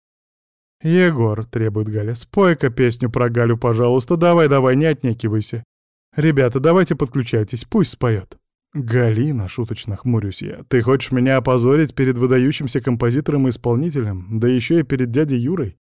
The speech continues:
Каждый раз, когда мы будем встречаться с Яном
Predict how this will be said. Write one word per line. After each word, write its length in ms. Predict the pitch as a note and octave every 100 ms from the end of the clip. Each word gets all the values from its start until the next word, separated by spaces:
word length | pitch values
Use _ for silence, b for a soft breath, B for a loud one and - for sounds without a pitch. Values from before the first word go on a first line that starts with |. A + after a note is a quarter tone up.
| _ _ _ _ _ _
Каждый 380 | C3 C3 A#2 B2+
раз, 220 | F3+ -
когда 260 | A#2 A2+
мы 120 | A#2+ A2+
будем 260 | A#2+ A#2
встречаться 520 | G#2+ A#2+ A2+ A#2+ A#2
с 100 | A2
Яном 380 | B2 A#2+ A2+ A2